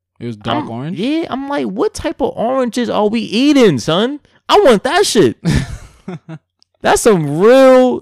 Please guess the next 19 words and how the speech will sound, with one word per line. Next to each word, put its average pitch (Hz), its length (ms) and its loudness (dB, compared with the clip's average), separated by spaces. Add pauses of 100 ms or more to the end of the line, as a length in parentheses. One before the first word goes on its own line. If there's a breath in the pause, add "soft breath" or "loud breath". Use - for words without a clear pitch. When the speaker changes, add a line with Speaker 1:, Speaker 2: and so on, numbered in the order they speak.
(120)
Speaker 2:
yo, 202 400 -2
I, 165 200 -2
yo, 127 120 2
I'ma 117 260 2
show 175 260 -2
you. 117 220 0
I'ma 135 160 -4
find 147 380 -2
it. 87 160 -6 (640)
Let 107 120 -4
me 110 100 -4
stop. 104 260 -4
I'ma 110 160 -6
find 113 280 -2
it. - 140 -10
But 156 80 0
yeah, 196 160 4
so, 143 260 -4
um, 131 460 -4